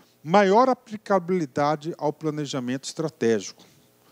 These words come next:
por considerar os fatores de gravidade, urgência e tendência no apoio à análise da gestão de problemas. Olha só, gente, que até aqui está absolutamente correta, né? Lembra que na banca do cesp,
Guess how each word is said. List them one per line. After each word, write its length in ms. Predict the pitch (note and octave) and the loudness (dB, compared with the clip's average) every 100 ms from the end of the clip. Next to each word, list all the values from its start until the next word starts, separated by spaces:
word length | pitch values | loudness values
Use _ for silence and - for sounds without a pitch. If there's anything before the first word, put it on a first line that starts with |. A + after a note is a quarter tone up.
| _ _ _ | _ _ _
por 200 | D#3 D3+ | 2 2
considerar 640 | - D3 - C#3 B2+ D3+ - | 0 -10 -4 -2 0 -2 -4
os 160 | D#3 | -8
fatores 540 | - D3+ - C3 C3+ C3+ | -6 -6 -4 -4 -4 -8
de 100 | B2+ | -8
gravidade, 640 | A2+ A2 C#3 A#2 C3+ D3 | -4 -4 -2 0 0 -2
urgência 380 | D#3 B2 B2 - | -8 -6 -8 -8
e 40 | |
tendência 640 | - D3+ A2+ A2 - C#3 C#3 _ - - _ - | -8 -8 -6 -6 -4 -6 -6 _ -20 -20 _ -4
no 260 | E3 B3+ | 4 8
apoio 720 | D4+ B3+ _ G3+ G#3+ A#3 A#3+ G#3 | 8 6 _ 8 10 10 6 -4
à 120 | F3+ | -6
análise 460 | F#3 D#3 D3 D#3+ D#3 | -6 -2 -2 -2 -4
da 160 | D3+ D3+ | -6 -6
gestão 400 | D3 C#3 - C3+ | -6 -14 -12 -12
de 80 | |
problemas. 640 | C#3 D3 C#3 G#2 F#2+ F2 - - | -10 -8 -6 -6 -8 -12 -16 -12
Olha 240 | A#2+ A#2 | -8 -8
só, 280 | A2+ G2+ F2+ | -10 -12 -12
gente, 180 | G2 G#2 | -14 -14
que 120 | - | -10
até 280 | A#2 - G3+ | -8 -2 -2
aqui 400 | E3+ - C3 F3 _ _ - _ | -2 -6 -8 -8 _ _ -20 _
está 340 | - - C#3+ - | -8 -2 -2 -2
absolutamente 1300 | C#3+ F#3 G3+ F3 - F#3+ E3+ E3 D3 B2 C#3 E3+ - | -2 0 0 -4 -8 -6 -8 -6 -6 -4 -6 -8 -12
correta, 680 | - F#3 - A#2+ A#2+ - F#2+ | -6 -6 -2 -4 -4 -8 -8
né? 140 | G#2+ | -4
Lembra 400 | A#2+ B2 F#3+ F3+ | 0 0 0 -2
que 140 | D#3+ D#3 | -6 -6
na 100 | C3+ | -6
banca 380 | G#2 B2+ B2+ | -6 -6 -6
do 100 | A2 | -8
cesp, 560 | - - A2 B2+ - E3 | -6 -2 -2 -4 -6 -10